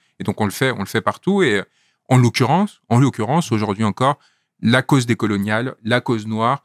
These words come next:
sont encore des causes qui sont fondamentales parce que justement cette émancipation et cette libération de ces siècles de, d'oppression n'est pas achevée.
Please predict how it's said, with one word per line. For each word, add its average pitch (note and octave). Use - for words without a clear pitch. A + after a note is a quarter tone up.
sont -
encore B2
des G2+
causes C3
qui G#2
sont G2+
fondamentales A2+
parce G2+
que C3+
justement A#2+
cette G#2+
émancipation G2
et A2+
cette G2
libération G#2
de F#2+
ces F#2+
siècles -
de, F#2+
d'oppression G2
n'est G#2+
pas A#2
achevée. C3+